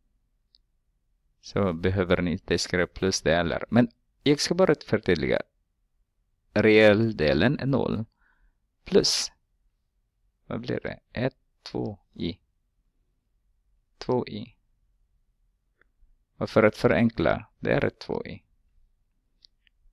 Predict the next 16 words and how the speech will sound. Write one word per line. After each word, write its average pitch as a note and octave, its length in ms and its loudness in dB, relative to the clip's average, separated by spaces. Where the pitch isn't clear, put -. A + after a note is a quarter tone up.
Z D3+ 360 2
två. - 380 -6
Z - 360 -2
två, G2 200 -4
här B2 180 -4
är A#2 140 -2
vi. F#2 340 -8
Reelldelen F#2 800 4
är C#3+ 140 0
det G2+ 260 2
ett, - 340 -4
två, A2 280 -4
tre. - 340 -6
Det - 80 -8
är - 120 -12
tre. - 300 -8